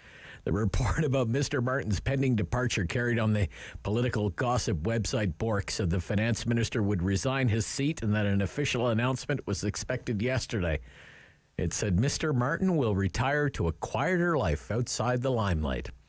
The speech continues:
to devote greater time to his wife and a burgeoning hobby interest in the breeding of prize Charolais cattle and handsome fawn runner ducks."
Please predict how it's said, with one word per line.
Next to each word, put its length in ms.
to 80
devote 420
greater 380
time 340
to 120
his 180
wife 400
and 100
a 60
burgeoning 540
hobby 480
interest 340
in 140
the 360
breeding 560
of 200
prize 560
Charolais 760
cattle 560
and 180
handsome 600
fawn 520
runner 280
ducks." 580